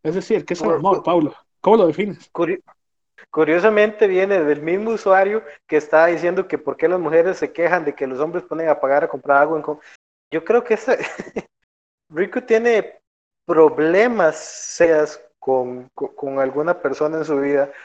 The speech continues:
Speaker 2: porque primero que por qué las mujeres le alegan, después de por qué si alguien te dice que "te amo con toda mi fuerza", si no lo que
Speaker 1: Rico, aléjate de esa relación tóxica, date cuenta, amiga.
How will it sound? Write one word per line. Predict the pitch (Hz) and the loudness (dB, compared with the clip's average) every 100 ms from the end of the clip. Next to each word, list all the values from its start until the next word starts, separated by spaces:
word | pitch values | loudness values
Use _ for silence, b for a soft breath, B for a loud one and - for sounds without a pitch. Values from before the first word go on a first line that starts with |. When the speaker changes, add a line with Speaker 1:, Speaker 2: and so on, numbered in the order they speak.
| B _ | B _
Speaker 2:
porque | 151 147 | 0 2
primero | 143 143 180 202 | -2 0 0 0
que | 165 | -2
por | - 139 | -4 -2
qué | 151 | 0
las | 165 165 | 0 0
mujeres | 143 160 165 170 156 - - | 0 4 4 4 0 -4 -12
le | 156 139 | 0 0
alegan, | 131 175 190 180 180 180 B B | 2 0 0 0 -4 -6 B B
después | 147 147 - 151 | -4 -4 0 0
de | 165 | 0
por | 160 147 143 | 0 -2 0
qué | 156 | 0
si | 143 156 | 2 2
alguien | 160 156 | 0 -4
te | 147 | -6
dice | 170 | -6
que | - | -2
"te | 143 | 0
amo | 151 | 0
con | 151 | -4
toda | 147 151 | -4 -6
mi | |
fuerza", | 147 151 156 | -2 0 0
si | 147 | -4
no | 135 139 | -6 -6
lo | 147 | -6
que | - 151 - B B B B - _ _ _ _ _ _ _ _ | -6 -8 -8 B B B B -20 _ _ _ _ _ _ _ _
Speaker 1:
Rico, | - 180 190 196 | -4 -4 0 -2
aléjate | 180 202 202 | -2 -4 -6
de | 190 | -6
esa | 214 | -4
relación | 190 156 139 175 165 | -4 -4 -8 -12 -6
tóxica, | 175 175 151 180 143 | -8 -6 -10 -12 -12
date | 156 175 | -10 -8
cuenta, | 180 175 151 | -6 -8 -8
amiga. | 175 156 - | -10 -12 -16